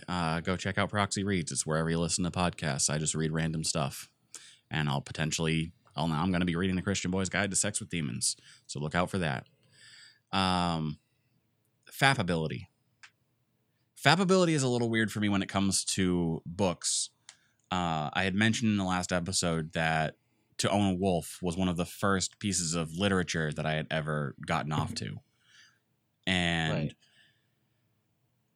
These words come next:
Speaker 1: this book isn't the ideal to get off to,
Speaker 2: No.
Speaker 1: but you can always follow along with Trent as the demon gives him instructions to please himself in his presence.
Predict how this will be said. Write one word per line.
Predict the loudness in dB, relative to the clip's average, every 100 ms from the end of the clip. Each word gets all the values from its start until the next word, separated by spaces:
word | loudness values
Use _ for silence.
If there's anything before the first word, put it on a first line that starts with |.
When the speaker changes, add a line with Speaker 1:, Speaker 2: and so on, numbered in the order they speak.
| _ _ _ _ _ _ _ _ _ _ _ _
Speaker 1:
this | 0 2
book | 2
isn't | 2 4 2 0 _ -12 -12 -14 _ _ _ _
the | -2 0 2
ideal | 2 0 -2 -12 _ _ 0 2 4 2 -2 -8 _ _ _ _ _ _ _ _ _ _ -8
to | 0
get | 4
off | 4 4 0
to, | 0 0 -2 -8 _ _ -10
Speaker 2:
No. | -2
Speaker 1:
but | 4 6 6 2
you | 2
can | 4
always | 6 6 4
follow | 4 4
along | 4 4 4
with | 2 -2
Trent | 2 4 4 2
as | -4
the | -2
demon | 0 0 0
gives | 0 0
him | 0
instructions | -2 0 -2 0 -4 -4
to |
please | -4 -2 0
himself | -2 0 0 0
in | -2
his | -4
presence. | -2 -2 -2 -4 -6